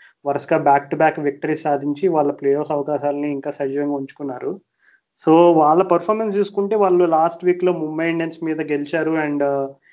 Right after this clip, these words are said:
కింగ్స్ ఎలెవన్, ఆ, పంజాబ్ మీద కూడా గెలిచారు. So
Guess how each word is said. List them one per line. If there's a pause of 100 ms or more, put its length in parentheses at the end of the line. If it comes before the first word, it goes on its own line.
(200)
కింగ్స్
ఎలెవన్,
ఆ,
పంజాబ్
మీద
కూడా
గెలిచారు. (540)
So